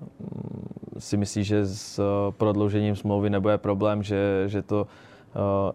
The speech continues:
i prezident, i on, že, že s tím nemají problém. A já jsem, dá se říct, eh, s díky odmítnul s tím, že v téhle situaci prostě mi to jako nedává úplně smysl, aby byla rodina tady a já byl tam sám, nebo,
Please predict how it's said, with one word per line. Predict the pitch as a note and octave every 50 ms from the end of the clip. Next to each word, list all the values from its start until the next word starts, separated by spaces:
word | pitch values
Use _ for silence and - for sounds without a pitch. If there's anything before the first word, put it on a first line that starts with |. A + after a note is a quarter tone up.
| -
i | - G#2
prezident, | G2+ - G2+ G2+ G2 G#2 G2 G#2+ G#2 G2+ G2+ G#2+
i | G#2 G2+
on, | G2 G2 G2+ G#2 G2+
že, | G2 G#2 G2+ G2+ G2 G2 G2 F#2+ -
že | - G2+ A#2 F#2+ F#2+ F#2
s | -
tím | - G2+ G#2
nemají | G2+ G2+ G#2 G2 F#2+
problém. | - F#2 F#2+ F2+ F#2 G2+ G2 G2
A | G2
já | F#2+ F#2+
jsem, | - - G2 G2 G2 G2 G2 F#2+ F#2+ F2+ - - - - - -
dá | - A#1 D2+ G2 G2 G2
se | G2 - -
říct, | F#2+ G2+ G2+ G2 - - - - - - -
eh, | G#2 G#2 G2+ G2+ G2+ G2+ G2+ G2 G2
s | F#2+
díky | G#2 G#2 G2+ G2 - G#2+
odmítnul | G2+ F#2 F#2+ G2+ G2 - - G2+ G2+ G2+ G2+ G2
s | G2+ - -
tím, | - G2 G2 G2 G2
že | G2 G2+ F#2+
v | F#2+ - -
téhle | - - G2 F#2 G#2 G2+
situaci | - - F2+ - - G2 F#2+ - - - F2+
prostě | - F2+ F#2+ - - - F2+ F#2+ F#2 G2 - - - - - - - - - - - -
mi | - G2 F#2+
to | - G#2
jako | G2 F#2 - G#2+
nedává | G2+ F#2+ F#2 F#2 F#2+ F#2 F#2+ F#2+
úplně | F#2+ F2+ - G2 G2+ G2+
smysl, | F#2+ - - F#2+ F#2 - - F#2+
aby | F#2+ F2+ G2 F2+
byla | F#2+ G2 G2 G2
rodina | G2 F#2+ F#2 G2 G2 F#2+ F#2+
tady | - F#2 F2+ F#2 F#2+ F#2+ F#2+
a | F#2+ F#2+
já | F#2+ F#2 F#2
byl | F2+ F#2 F#2+
tam | F#2+ - F#2+ F#2+
sám, | F#2 - F#2+ F#2 F2+ F#2 F#2 F#2
nebo, | F#2 F2+ F2 F#2+ F#2 F#2 F2+ F2+